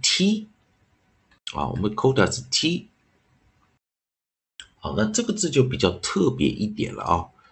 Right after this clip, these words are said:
非常非常特别了啊。在我们的 coda，我们选到的是 T。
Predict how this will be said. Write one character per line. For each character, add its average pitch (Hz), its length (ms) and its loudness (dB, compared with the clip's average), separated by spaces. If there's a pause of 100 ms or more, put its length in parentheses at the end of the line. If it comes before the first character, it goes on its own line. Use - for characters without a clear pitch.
(200)
非 214 480 4
常 - 400 -4
非 76 320 -2
常 64 320 -8
特 76 180 0
别 - 200 -6
了 - 80 -8
啊。 76 180 -2 (320)
在 - 200 0
我 53 60 0
们 73 140 -4
的 73 220 2
coda， 131 360 6
我 64 120 2
们 87 120 -2
选 127 220 -6
到 80 140 0
的 78 80 -4
是 - 240 -6
T。 151 380 -2